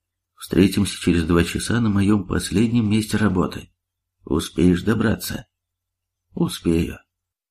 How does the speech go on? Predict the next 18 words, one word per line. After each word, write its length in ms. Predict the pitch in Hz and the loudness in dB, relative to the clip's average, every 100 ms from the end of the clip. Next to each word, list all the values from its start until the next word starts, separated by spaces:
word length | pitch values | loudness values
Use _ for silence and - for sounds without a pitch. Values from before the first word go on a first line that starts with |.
| _ _ _ _ _ _ | _ _ _ _ _ _
Я 320 | 90 92 147 | 4 6 6
опустил 420 | 170 143 - 139 | 2 0 2 2
трубку 360 | - - 113 - | 2 -2 -2 0
на 120 | 110 | 2
рычажки, 760 | 104 - 98 - - 160 170 139 _ - | 2 2 0 -2 0 2 2 -2 _ 0
поблагодарил 600 | 95 95 90 95 135 107 | 4 6 6 6 4 0
бармена 540 | 85 95 151 147 139 | 2 0 0 0 0
и 160 | - 113 | 2 2
вышел 380 | 101 120 - 110 | 0 -2 -2 0
на 160 | 101 | 2
улицу, 480 | 92 80 - - 60 - _ _ _ | 2 2 0 -6 -8 -10 _ _ _
не 200 | - 123 | 0 2
забыв 360 | 165 139 160 - | 2 2 2 2
прихватить 460 | 127 - 107 135 | -2 0 0 0
стоявший 540 | - 98 95 123 - 107 | -2 0 0 0 -4 -2
в 40 | |
ногах 320 | 101 98 98 | 0 0 -2
чемоданчик. 720 | - 87 92 85 - - - | -2 0 0 0 -4 -10 -18